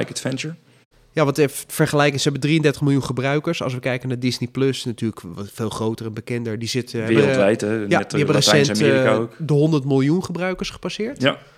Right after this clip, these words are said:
Speaker 1: En daarnaast, eh, als je kijkt naar Netflix, de bekendste, die hebben tweehonderd miljoen gebruikers. Dat geeft een beetje een perspectief van waar Universal staat, waar Disney staat, waar natuurlijk Netflix staat.
Speaker 2: Ja,
Speaker 1: Een
Speaker 2: zeker.
Speaker 1: gigantische markt waar nog in de toekomst heel veel groei in zit.
Speaker 2: Ja, absoluut.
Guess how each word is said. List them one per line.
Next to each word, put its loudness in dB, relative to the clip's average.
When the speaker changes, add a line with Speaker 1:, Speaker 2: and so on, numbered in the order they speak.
Speaker 1:
En 0
daarnaast, 2
eh, 2
als 0
je -2
kijkt -4
naar -2
Netflix, 2
de -6
bekendste, -4
die -4
hebben -14
tweehonderd 2
miljoen 0
gebruikers. -6
Dat -6
geeft -2
een -2
beetje -2
een -6
perspectief -8
van -10
waar -8
Universal -2
staat, -6
waar -8
Disney -6
staat, -10
waar -8
natuurlijk -8
Netflix -8
staat. -14
Speaker 2:
Ja, 2
Speaker 1:
Een -4
Speaker 2:
zeker. 6
Speaker 1:
gigantische 4
markt -2
waar -2
nog -6
in -2
de -8
toekomst -6
heel -2
veel -10
groei -4
in -6
zit. -12
Speaker 2:
Ja, 0
absoluut. -2